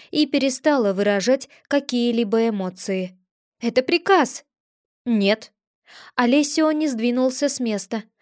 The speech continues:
Он всем своим видом показывал, что на мои слова ему плевать, как и на то, что перед ним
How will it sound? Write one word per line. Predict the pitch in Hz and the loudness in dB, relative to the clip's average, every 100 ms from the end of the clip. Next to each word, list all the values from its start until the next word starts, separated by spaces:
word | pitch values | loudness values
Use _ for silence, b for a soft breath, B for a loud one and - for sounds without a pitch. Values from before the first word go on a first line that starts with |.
| B B | B B
Он | - 285 277 | 2 2 -2
всем | - - 294 262 | -8 0 0 0
своим | - 262 269 277 | -2 0 0 -2
видом | 277 269 247 190 185 B B | -4 -4 -4 -2 -4 B B
показывал, | 226 214 226 247 220 196 190 - | -2 0 0 0 0 -2 -4 -6
что | - 269 | -2 -2
на | 247 | 0
мои | 247 247 240 | -2 -2 -2
слова | - 214 202 220 277 B B | -4 -4 -4 -2 -4 B B
ему | 233 254 254 | -4 -2 -2
плевать, | 262 233 240 185 175 - _ _ b b | -2 -2 -2 -4 -6 -14 _ _ b b
как | 349 339 | 0 2
и | 302 | 0
на | 277 | 0
то, | 262 311 320 - | 0 2 2 0
что | - 277 | -4 -2
перед | 262 233 196 | 0 0 -2
ним | 214 285 302 | -4 -4 -4